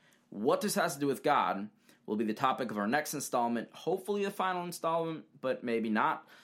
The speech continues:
Uh, since this topic is very complicated and it's so fundamental to our understanding of God, it will span over a couple weeks. God willing, we, we will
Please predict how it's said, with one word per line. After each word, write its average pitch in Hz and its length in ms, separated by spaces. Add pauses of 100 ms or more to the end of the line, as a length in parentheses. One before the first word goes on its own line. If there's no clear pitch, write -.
(320)
Uh, 101 200
since 156 300
this 143 200
topic 131 380
is 104 140
very 120 280
complicated 107 640
and 95 200
it's - 140
so 139 500
fundamental 107 720
to 95 220
our 85 320 (260)
understanding 95 520
of 85 100
God, 127 320 (300)
it - 40
will 196 120
span 113 340
over 95 240
a 92 60
couple 180 320
weeks. - 380 (400)
God 107 220
willing, 110 360
we, 104 380
we 101 200
will 95 400